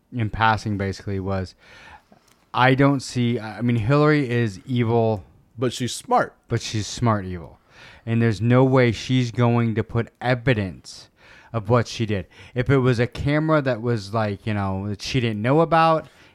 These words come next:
Speaker 2: That I
Speaker 1: eh,
Speaker 2: could see.
Speaker 1: I could see, but most of the things that I learned, I, I listened to and talked to, or not talked to, but read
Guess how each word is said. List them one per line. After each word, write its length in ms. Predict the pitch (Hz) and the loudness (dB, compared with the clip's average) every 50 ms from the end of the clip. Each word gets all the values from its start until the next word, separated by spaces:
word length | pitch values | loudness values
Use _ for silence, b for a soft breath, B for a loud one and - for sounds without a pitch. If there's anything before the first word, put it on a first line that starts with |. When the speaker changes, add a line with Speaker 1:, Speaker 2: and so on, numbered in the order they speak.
| b b | b b
Speaker 2:
That 240 | 131 139 151 170 | 4 6 6 8
I 100 | 180 175 | 8 6
Speaker 1:
eh, 20 | 175 | 6
Speaker 2:
could 180 | 165 165 135 | 4 2 0
see. 320 | - - 156 151 127 98 87 107 | -2 -2 0 0 0 -2 -2 0
Speaker 1:
I 120 | 139 147 | 0 0
could 180 | 139 151 147 - | 0 -2 -4 -6
see, 220 | - - 170 139 | -4 -2 -2 -2
but 220 | 117 127 123 110 | -2 -4 -6 -4
most 320 | 117 127 135 143 151 147 - | -2 0 0 0 0 -2 -4
of 60 | 165 | -8
the 60 | 156 139 | -6 -6
things 240 | - 160 151 143 | -4 -4 -4 -2
that 120 | 139 143 135 | -2 0 0
I 120 | 131 131 | 0 0
learned, 340 | 123 117 135 135 107 104 120 | 0 -2 -4 -4 -6 -6 -6
I, 260 | 123 123 110 113 123 | -6 -6 -4 -2 -2
I 40 | 123 | -2
listened 500 | 120 117 117 139 135 - - 147 139 127 | -2 -2 -2 -4 -4 -4 -4 -4 -4 -4
to 220 | - 139 139 135 | -2 -2 -2 0
and 120 | 123 104 92 | -2 -4 -6
talked 380 | - - 131 131 131 - - | -8 -4 -4 -4 -4 -4 -4
to, 380 | - 139 135 135 135 131 131 120 | -4 -2 0 0 0 -2 -2 -4
or 240 | 107 113 117 113 110 | -6 -4 -4 -4 -2
not 180 | 104 104 95 90 | -4 -6 -8 -10
talked 280 | - 92 98 104 98 - | -10 -8 -8 -6 -6 -8
to, 60 | 117 | -8
but 120 | 101 104 95 92 | -10 -10 -8 -4
read 300 | 104 113 113 113 110 107 | -2 0 0 0 -2 -4